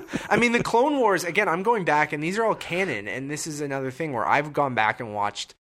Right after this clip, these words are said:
a lot of the animated Clone Wars series, and I know it's not for everyone. An animated television show for ultimately who, that was for kids or marketed towards kids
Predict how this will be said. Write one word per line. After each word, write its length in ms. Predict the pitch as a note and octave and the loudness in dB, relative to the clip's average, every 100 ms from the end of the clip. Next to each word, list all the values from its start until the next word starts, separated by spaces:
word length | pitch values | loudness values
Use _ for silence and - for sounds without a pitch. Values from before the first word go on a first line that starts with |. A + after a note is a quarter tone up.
| _ - | _ -8
a 60 | A#2+ | -2
lot 220 | A#2+ A#2 | -2 -2
of 80 | A2 | -2
the 80 | |
animated 400 | G#2 A2+ A2+ G#2 | -4 -4 -4 -6
Clone 280 | - F3 G3 | -4 -2 -2
Wars 220 | C#3 G2+ - | -2 -4 -6
series, 540 | - F#2+ F#2 F#2 - | -6 -6 -6 -8 -8
and 140 | - | -6
I 60 | C3 | -4
know 180 | C#3+ E3+ | 0 0
it's 100 | F3 | 0
not 180 | D3 C3 | -2 -2
for 120 | - | -4
everyone. 480 | G2 F#2+ G2 F#2+ A#2+ | -4 -6 -8 -6 -6
An 120 | A#2 | -6
animated 480 | G2 G#2+ G#2 G#2 G2 | -4 -4 -6 -8 -8
television 500 | - G2 F#2+ F#2+ F#2+ | -8 -10 -10 -12 -12
show 400 | - G2 F#2 G2+ | -8 -6 -6 -8
for 380 | - G2 F#2 - _ - | -10 -10 -10 -12 _ -12
ultimately 440 | G2 G#2 G#2+ E2 G#2 | -10 -10 -10 -10 -12
who, 280 | F#2 - - | -12 -16 -12
that 200 | - F2 G2 | -6 -6 -4
was 200 | G2 F#2+ | -6 -6
for 240 | - F#2+ | -10 -10
kids 480 | - - F#2+ G#2 A#2 | -10 -8 -8 -8 -10
or 300 | G2+ G2 - | -8 -10 -12
marketed 500 | G#2 G2 F#2+ G#2 F#2+ | -12 -10 -10 -12 -14
towards 320 | - F#2 F2 - | -10 -10 -8 -8
kids 420 | - A2+ F#2+ | -6 -6 -6